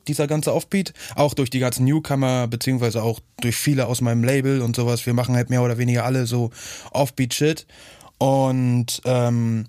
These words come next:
eine Zeit lang war das halt alles so, wo, wo das mit Vini Vici angefangen hat und Undercover und so. Das hat mich alles, hat mich nicht gecatcht und das war auf dem Floor immer scheiße. Für mich, also kein, kein Hate gegen andere so, aber es hat mich einfach nicht so gecatcht und ja, dann hab ich halt,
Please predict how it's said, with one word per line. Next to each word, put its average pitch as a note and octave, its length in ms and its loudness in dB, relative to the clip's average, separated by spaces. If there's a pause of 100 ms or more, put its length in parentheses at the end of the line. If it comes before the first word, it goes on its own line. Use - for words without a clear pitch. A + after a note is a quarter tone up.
(140)
eine - 80 -4
Zeit C#3+ 240 0
lang D3 160 0
war C3+ 100 2
das C3+ 140 0
halt C3+ 100 0
alles B2+ 240 0
so, C3+ 320 0
wo, A#2+ 260 -4
wo B2 120 -2
das A#2+ 180 -2
mit A#2+ 180 -6
Vini A#2 260 0
Vici C#3 280 -2
angefangen B2 500 -2
hat A#2+ 220 -2
und G#2 100 -4
Undercover B2 560 -2
und A#2+ 140 -2
so. A#2+ 140 -2
Das A#2 180 -2
hat C3 120 -6
mich B2 180 -4
alles, C3 260 -2 (220)
hat - 60 -10
mich A#2+ 120 -2
nicht C3+ 160 0
gecatcht D3+ 460 -2
und A#2 100 0
das A2 140 -4
war B2 140 2
auf A#2+ 100 -2
dem A#2+ 80 -6
Floor C3 260 0
immer B2+ 160 2
scheiße. D3 480 0 (240)
Für - 160 2
mich, F3 340 0
also B2 300 0 (520)
kein, A#2+ 360 0
kein A#2+ 260 0
Hate B2+ 200 0
gegen B2 160 0
andere C#3+ 320 2
so, D#3 240 0 (340)
aber B2 280 2
es B2 120 -2
hat C3 140 -2
mich C3+ 120 0
einfach B2+ 180 0
nicht B2+ 180 0
so C3 100 0
gecatcht D3 480 -2
und A#2+ 320 0 (1000)
ja, A#2 240 0
dann G#2 100 -2
hab A2 120 0
ich A#2 140 -2
halt, A#2+ 200 0